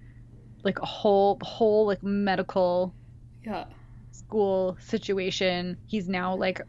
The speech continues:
Speaker 1: a well-respected plastic surgeon in <laughs> Orange County,
Speaker 2: <laughs>
Speaker 1: just, like,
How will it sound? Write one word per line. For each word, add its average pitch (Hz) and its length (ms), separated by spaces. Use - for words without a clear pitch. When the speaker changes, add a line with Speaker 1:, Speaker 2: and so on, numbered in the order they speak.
Speaker 1:
a 202 60
well-respected 185 880
plastic 175 340
surgeon 185 460
in 185 440
<laughs> - 180
Orange 220 380
County, 185 420
Speaker 2:
<laughs> - 280
Speaker 1:
just, 202 300
like, 185 240